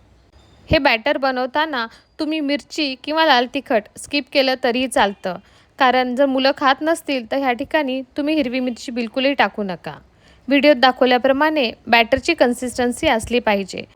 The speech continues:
सेम पद्धतीने राहिलेल्या मुगाचे सुद्धा बॅटर बनवून तयार करून घ्यायचं. तुम्हाला हे मुगाचं बॅटर खूप जास्त घट्ट वाटत असेल, तर तुम्ही ह्या ठिकाणी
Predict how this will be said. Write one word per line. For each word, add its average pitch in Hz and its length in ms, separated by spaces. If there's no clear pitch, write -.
सेम 269 240
पद्धतीने 294 720
राहिलेल्या 262 500
मुगाचे 262 440
सुद्धा 247 440
बॅटर 233 340
बनवून 262 380
तयार 226 280
करून 220 300
घ्यायचं. 190 460
तुम्हाला 262 300
हे 285 100
मुगाचं 247 440
बॅटर 277 460
खूप 285 180
जास्त 262 340
घट्ट 262 380
वाटत 254 400
असेल, 240 400
तर 302 120
तुम्ही 311 180
ह्या 302 120
ठिकाणी 240 440